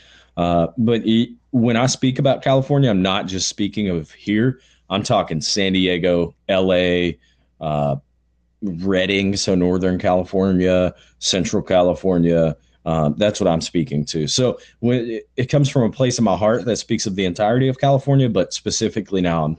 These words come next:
I'm speaking of Solvang, uh, or near Solvang, California. Um, but yeah, man, and there's, uh, it, you can get everything you want here. You can go to comedy clubs, concerts of any sort. You can go to,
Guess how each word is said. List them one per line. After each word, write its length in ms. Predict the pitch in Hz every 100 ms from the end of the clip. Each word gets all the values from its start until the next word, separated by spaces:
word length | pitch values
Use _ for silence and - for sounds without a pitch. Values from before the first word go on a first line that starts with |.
| -
I'm 140 | 90 82
speaking 340 | - 80 80
of 100 | 69
Solvang, 520 | - 87 80 78 71 - _ _ _ -
uh, 200 | 78 80 110
or 140 | 110
near 560 | 107 110 113 104 85 -
Solvang, 600 | - - 95 80 82 73
California. 640 | - 76 73 - 71 67 67 _ _ _ _ 78
Um, 360 | 71 69 - _ _ _ _ _ _ -
but 200 | 117 104
yeah, 220 | 87 104 92
man, 300 | 82 87 -
and 240 | 113 101
there's, 300 | 101 110 101
uh, 400 | 107 90 85 80 - _ _ _ _ _ - - - 123 -
it, 240 | 131 135 -
you 220 | 131 208
can 200 | 208 160
get 300 | 135 139 - 101
everything 440 | 104 120 120 110
you 140 | 98
want 240 | 80 92 80
here. 260 | 73 71 -
You 160 | 110 113
can 160 | 131
go 160 | 113 101
to 140 | 85
comedy 420 | - 131 143 131
clubs, 640 | 131 139 131 127 120 117 - _ _ _ -
concerts 1040 | - 131 131 117 139 127 123 120 - - -
of 200 | 104 -
any 240 | 127 127 113
sort. 400 | - 104 82 -
You 140 | 110
can 80 | 117
go 140 | 104
to, 280 | 95 87 78